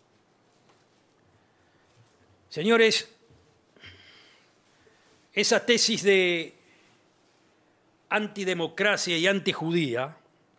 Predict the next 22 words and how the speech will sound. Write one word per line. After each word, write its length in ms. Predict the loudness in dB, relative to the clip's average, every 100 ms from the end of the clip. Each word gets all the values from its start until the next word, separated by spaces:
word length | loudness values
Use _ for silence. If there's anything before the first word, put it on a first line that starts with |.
| _ _ _ -16
antijudío 680 | -14 -12 -14 -12 -10 -8
y 80 | -8
antidemocracia, 840 | -10 -10 -10 -10 -12 -12 -14 -20 -20 _ _ _ _ _ _ _ _ _ _ _ _ _ _ -16
empezó 360 | -14 -8 -4
en 100 | -4
Francia, 480 | -4 -4 -4 -8 -16 -20 _ _ _ _ _ _ _ _ _ _ _ _ _
en 200 | -16 -14
la, 480 | -14 -14 -16 -18 -20 _ _ _ _
en 120 | -16
el 200 | -16 -8
seno 500 | -4 0 0 0 -4
de 120 | -8
la 460 | -10 -12 -14 -20 -20 _ _ _ _ _ _
Revolución 840 | -20 -16 -16 -10 -8 -8 -8 -10
Democrática 600 | -10 -12 -10 -10 -10 -14 -18
Ilustrada. 540 | -18 -16 -16 -16 -20 _ _ _ _ _ _ _ _ _ _ -20 -18 -10
Pero 160 | -8
se 140 | -6 -6
dio 220 | -6 -6
también 340 | -6 -8 -10
en 120 | -12
Alemania. 460 | -12 -14 -18 -18 -20